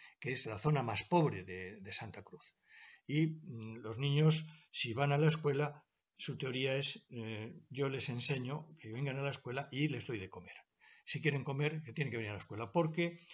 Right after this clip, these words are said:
cuanto más preparada esté la población, pues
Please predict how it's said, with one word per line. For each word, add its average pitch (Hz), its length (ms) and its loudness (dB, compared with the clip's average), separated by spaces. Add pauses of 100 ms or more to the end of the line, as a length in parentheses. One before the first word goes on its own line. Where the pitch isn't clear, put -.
(260)
cuanto 117 380 -4
más 151 520 4
preparada 123 540 -2
esté 131 260 -4
la 127 140 -6
población, 135 640 -2 (380)
pues 120 400 -2